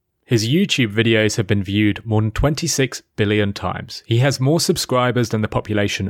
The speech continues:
of Russia. He turns over more than fifty million dollars each year, and he's just twenty-four.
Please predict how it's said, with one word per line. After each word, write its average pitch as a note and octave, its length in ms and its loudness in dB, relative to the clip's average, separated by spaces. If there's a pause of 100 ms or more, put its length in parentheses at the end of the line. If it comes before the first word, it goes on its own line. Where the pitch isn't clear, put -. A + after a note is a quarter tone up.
of F2+ 220 -6
Russia. A2 400 -2 (440)
He C3+ 220 -2
turns D#3 340 0
over D3 280 0
more B2+ 160 0
than A2+ 80 -2
fifty - 320 -2
million B2+ 260 0
dollars G2 460 0
each G2+ 260 -6
year, F2+ 300 0 (440)
and G#2+ 100 2
he's A#2+ 120 2
just - 540 -2
twenty-four. C3+ 640 -4